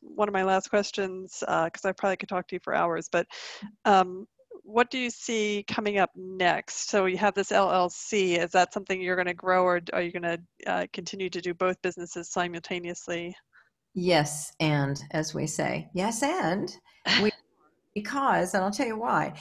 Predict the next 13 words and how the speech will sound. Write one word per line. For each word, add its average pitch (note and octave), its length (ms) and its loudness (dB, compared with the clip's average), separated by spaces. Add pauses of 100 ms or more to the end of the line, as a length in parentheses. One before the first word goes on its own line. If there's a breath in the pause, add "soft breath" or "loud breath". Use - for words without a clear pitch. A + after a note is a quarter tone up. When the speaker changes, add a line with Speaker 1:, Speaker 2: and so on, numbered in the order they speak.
(240 loud breath)
Speaker 2:
Sharon's, B3 840 0
uh, - 80 -6
focus A#3 720 -2 (100)
is G#3 440 2
on, F3 580 0 (440)
uh, B2+ 120 2
work-life G3+ 500 0
balance. G3 580 2
She - 160 -4
has F#3 140 0
a F3 40 -2
great - 300 -4
story F#3+ 680 -2